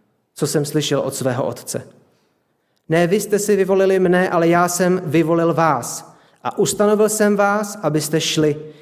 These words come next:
a nesli ovoce a vaše ovoce, aby zůstalo. A otec vám dá, oč byste ho prosili v mém jménu. To vám přikazuji,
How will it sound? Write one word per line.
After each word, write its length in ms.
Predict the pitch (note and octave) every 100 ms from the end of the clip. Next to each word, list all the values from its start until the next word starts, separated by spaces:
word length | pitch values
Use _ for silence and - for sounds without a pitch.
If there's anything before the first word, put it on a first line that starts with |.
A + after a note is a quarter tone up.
| -
a 80 | C#3+
nesli 320 | D#3+ D#3+ D#3+
ovoce 600 | D#3 F3+ F3 F3 D#3 A2+ - - _ -
a 80 | D3+
vaše 260 | E3+ F3
ovoce, 420 | - F#3 G3+ G3+ G#3
aby 260 | E3 E3+
zůstalo. 600 | E3+ F3 F3 F3+ C#3 A2+ - - _ _ _ -
A 100 | D#3
otec 320 | G3 A3 A3
vám 260 | G#3+ G#3
dá, 260 | F#3 E3+ C3
oč 180 | - D#3
byste 260 | D#3+ F3
ho 100 | F3+
prosili 500 | E3+ F#3 F3+ - F3+
v 80 | C#3+
mém 300 | D3+ E3 F3+
jménu. 560 | F#3 F3 E3 D3 A2 - - - _ _ _ -
To 120 | F3+
vám 180 | G3 G#3
přikazuji, 720 | G3+ G3 G3 D#3+ C#3 A2+